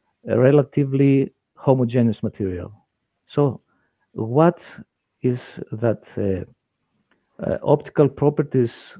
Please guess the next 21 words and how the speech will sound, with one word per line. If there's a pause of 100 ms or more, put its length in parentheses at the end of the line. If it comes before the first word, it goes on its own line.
of (640)
composites
are
mostly
dependent (240)
of, (160)
on? (2500)
First
of
all,
the
percentage
of
the
filler
volume. (120)
The
more (140)
filler,
the
more